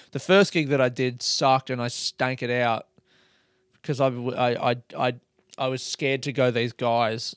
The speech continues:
that were on the right-hand side from stage, looking at the crowd on the right-hand side, and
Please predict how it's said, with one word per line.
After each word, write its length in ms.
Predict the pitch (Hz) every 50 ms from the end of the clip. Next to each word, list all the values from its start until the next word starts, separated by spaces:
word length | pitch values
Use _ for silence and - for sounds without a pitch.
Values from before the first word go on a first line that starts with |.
| _ _ -
that 140 | - 131 120
were 160 | 120 120 120
on 100 | 123 123
the 80 | 120
right-hand 560 | 117 117 120 117 123 120 120 127 117 117 120 117
side 380 | - 123 120 117 117 117 120
from 180 | - 131 120 120
stage, 480 | - - - 127 120 117 117 117 117
looking 260 | 120 120 123 - 117 117
at 60 | -
the 80 | -
crowd 320 | 120 - - 117 113 117 113
on 80 | 117
the 80 | 113 113
right-hand 400 | 117 117 117 117 117 113 110 110
side, 380 | - - 113 113 110 110 110 110
and 160 | 107 110